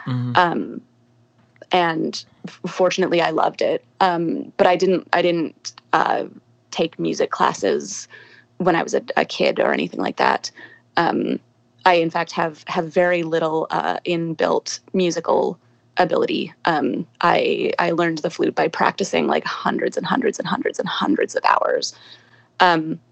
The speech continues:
Speaker 2: which I guess goes back to, like, the, you know, why do you like music and, and why is it so important to you thing.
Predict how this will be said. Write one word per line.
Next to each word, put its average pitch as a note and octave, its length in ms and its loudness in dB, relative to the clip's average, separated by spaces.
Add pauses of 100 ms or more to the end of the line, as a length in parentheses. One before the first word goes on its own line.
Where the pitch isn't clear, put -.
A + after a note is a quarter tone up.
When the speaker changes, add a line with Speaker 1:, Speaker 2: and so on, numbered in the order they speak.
(100)
Speaker 2:
which A3 160 4
I G#3 80 4
guess G3+ 180 0
goes G#3 220 0
back E3+ 200 -2
to, F3+ 100 -4
like, E3 180 -4
the, E3 440 -2
you F3 140 -2
know, D#3 340 -4
why E3 280 2
do F3 80 0
you D#3 80 -2
like D#3 200 -4
music D3 440 -2
and, - 300 -4
and - 160 -2
why D#3 120 4
is E3 80 0
it - 100 0
so - 120 0
important E3 380 0
to - 80 -10
you - 80 -8
thing. - 280 -2